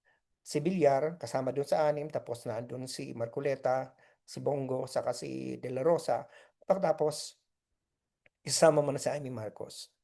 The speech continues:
Tapos may dalawa na third force na nakapasok, na masasabi nating pink, yellow, itong si Bam Aquino at saka si Kiko Pangilinan.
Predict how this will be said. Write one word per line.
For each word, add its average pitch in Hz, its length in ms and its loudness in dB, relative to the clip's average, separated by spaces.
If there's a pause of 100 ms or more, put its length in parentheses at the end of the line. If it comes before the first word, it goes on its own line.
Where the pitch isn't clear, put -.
(140)
Tapos - 160 -4
may 160 160 2
dalawa 160 400 10
na 151 140 6 (640)
third 147 240 8
force 147 400 2
na 135 120 -2
nakapasok, - 520 -4 (480)
na 120 80 -6
masasabi 123 500 -2
nating 120 380 -8
pink, 139 320 -4
yellow, 120 400 0 (560)
itong 127 480 -2
si 131 200 -8 (1040)
Bam 131 240 -2
Aquino 143 400 -4
at - 140 -12
saka - 160 -14
si - 160 -16
Kiko 107 240 -12
Pangilinan. 262 480 -8